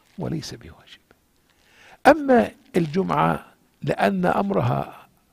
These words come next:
أكبر ولأن فرضيتها آكد، ولأن من ترك ثلاث جمعات تهاونا طبع الله على قلبه، فالمسألة مرتبطة بالإطاقة. ولا شك أن مرة كل أسبوع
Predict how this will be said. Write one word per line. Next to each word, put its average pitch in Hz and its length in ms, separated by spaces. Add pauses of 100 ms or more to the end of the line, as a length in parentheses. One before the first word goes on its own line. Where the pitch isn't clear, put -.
أكبر 139 420 (1400)
ولأن 160 520
فرضيتها 151 840 (120)
آكد، 151 460 (800)
ولأن 220 340
من 208 200
ترك 240 300
ثلاث 196 400
جمعات 185 480
تهاونا 185 720 (100)
طبع 196 260
الله 180 420
على 143 240
قلبه، 202 480 (360)
فالمسألة 180 560
مرتبطة 180 680
بالإطاقة. 151 800 (380)
ولا 156 180
شك - 500
أن 165 500
مرة 185 380
كل 160 380
أسبوع 160 580